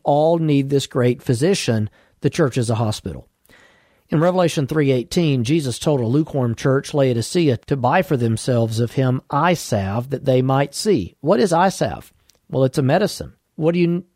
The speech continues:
need a medicine for? Well, when you're sick. The church is a hospital. In Matthew chapter eleven and verse twenty-eight, Jesus promised rest to those who are laboring and heavy laden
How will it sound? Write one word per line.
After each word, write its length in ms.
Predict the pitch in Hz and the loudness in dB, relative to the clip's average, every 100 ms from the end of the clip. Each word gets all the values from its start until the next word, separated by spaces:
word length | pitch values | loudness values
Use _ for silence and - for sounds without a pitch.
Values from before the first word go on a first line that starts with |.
| - | -2
need 140 | 180 | 0
a 60 | 135 | 2
medicine 380 | 160 190 151 117 | 2 2 -2 -4
for? 300 | 107 85 - | -6 -10 -8
Well, 200 | 156 120 | -2 0
when 140 | 131 127 | 2 0
you're 100 | 131 | -2
sick. 400 | - - - _ - | -2 -4 -4 _ -6
The 100 | 135 | 0
church 240 | 139 107 | 0 0
is 140 | 110 110 | -2 0
a 40 | |
hospital. 520 | 117 113 - 90 76 _ _ - | 0 0 -4 -10 -10 _ _ -4
In 160 | 143 | 0
Matthew 280 | 156 185 190 | 2 2 0
chapter 300 | 180 185 180 | 0 -2 0
eleven 280 | 151 151 156 | 2 2 2
and 120 | 139 | 0
verse 200 | 127 123 | 0 -2
twenty-eight, 480 | - 165 156 139 117 | -4 -2 2 2 0
Jesus 380 | 117 170 151 123 | 0 0 0 -4
promised 500 | - 170 156 131 - | -2 0 2 0 -2
rest 380 | 139 156 165 - | -2 0 0 -2
to 80 | 143 | -2
those 360 | 113 107 113 - | -2 -2 -4 -2
who 160 | 131 | 0
are 100 | 117 | 0
laboring 640 | 117 131 156 170 175 165 165 | 2 2 2 2 0 0 -2
and 180 | 139 110 | -4 0
heavy 260 | 160 143 | 0 0
laden 500 | 120 135 156 107 87 | 0 2 0 -2 -6